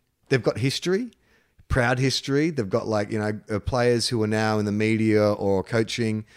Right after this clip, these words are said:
They're a legitimate club, and now they've got this good, young, exciting team, the well co-, a likable coach. I mean, they don't have a mad <laughs> president. It's a disadvantage. We haven't heard much from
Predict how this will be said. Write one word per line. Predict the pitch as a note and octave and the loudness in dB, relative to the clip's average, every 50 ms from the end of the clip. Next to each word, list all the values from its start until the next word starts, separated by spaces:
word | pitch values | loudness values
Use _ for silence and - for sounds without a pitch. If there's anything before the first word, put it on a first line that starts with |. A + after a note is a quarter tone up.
| - - _ _ _ _ _ _ _ _ - B2+ | -20 -20 _ _ _ _ _ _ _ _ 0 4
They're | D3+ C#3+ | 6 6
a | C#3+ C#3+ | 8 6
legitimate | C#3 B2+ G#2 - C#3 D3 C#3+ D3 C#3+ C3+ C3 A#2 A2+ A2 - - - | 6 4 2 2 2 4 4 4 4 4 4 2 2 0 -2 -8 -8
club, | - - D3 B2+ A2+ F#2+ G#2+ | -2 2 2 4 4 2 0
and | G#2+ A2+ | 0 0
now | A#2+ B2 C3+ | 0 0 0
they've | C#3 C#3 B2+ | -2 -2 -4
got | A2 C3+ B2+ | -4 -4 -4
this | - A2 G#2 | -2 -4 -4
good, | - - B2+ C3+ C3+ A#2+ A2 | -4 -4 -2 -2 -2 -2 -2
young, | G#2+ G#2+ A#2 A2+ A2+ A2+ A2+ A2 - | 0 0 2 2 2 0 -2 -4 -6
exciting | A2 G#2+ - - - A2+ A2+ G#2+ G#2+ G#2 | -6 -6 -4 -2 0 0 0 0 0 -2
team, | - - - A2+ A2 G#2+ | -4 -2 0 0 0 0
the | G#2 G#2 | 0 0
well | G2+ A#2 A#2 A2 | 2 2 0 0
co-, | - - B2 A2 | 0 0 -2 0
a | F#2 F#2+ | 0 -2
likable | F#2+ G#2 G#2+ A#2+ - - A#2+ F#2+ A2+ G#2 | -2 0 0 0 0 -2 -2 -2 -2 -4
coach. | - - A2+ G2+ G2 G2 - - - - - - - - _ _ _ | -2 -2 0 0 0 -2 -4 -8 -14 -16 -20 -20 -20 -20 _ _ _
I | - B2+ | 0 2
mean, | C#3+ D3+ | 4 6
they | D#3 D#3+ | 8 8
don't | E3+ E3 C#3+ | 8 6 6
have | C#3+ A#2+ | 4 4
a | A2+ | 4
mad | A2 G#2+ A2 A2+ A2+ A2+ A#2 A2+ A2+ A2+ A2 - - - _ _ _ | 2 4 4 4 6 6 6 6 4 4 2 -2 -8 -14 _ _ _
<laughs> | - D3 - - - - - - | -2 -2 -2 -4 -10 -10 -2 4
president. | - - E3 D#3 C#3+ - - - - G3 G#3+ - - - - _ _ _ _ _ - - _ _ _ - - - _ _ _ _ _ _ _ _ _ _ _ - - - - - - - _ _ _ | 6 8 10 8 8 6 2 0 0 0 0 0 -2 -4 -16 _ _ _ _ _ -20 -20 _ _ _ -20 -20 -20 _ _ _ _ _ _ _ _ _ _ _ -20 -18 -18 -20 -20 -20 -20 _ _ _
It's | - - | -4 -2
a | D#3 | 2
disadvantage. | C3+ D#3 F3+ D3 D3+ C3+ A#2+ C3+ C#3 C#3+ D3 C3+ A#2 B2 D3 - - - _ | 4 6 8 8 8 8 8 8 8 8 8 6 4 4 2 0 -4 -8 _
We | - D4 | 0 2
haven't | A4+ A#4 F4 | 4 6 8
heard | B3+ A3+ A3+ A3 | 10 10 8 8
much | G3 G3 F#3+ F3+ - | 6 4 4 2 0
from | - E3 E3 D3+ C#3+ C#3 C3 G2+ | 2 4 6 6 6 4 2 -2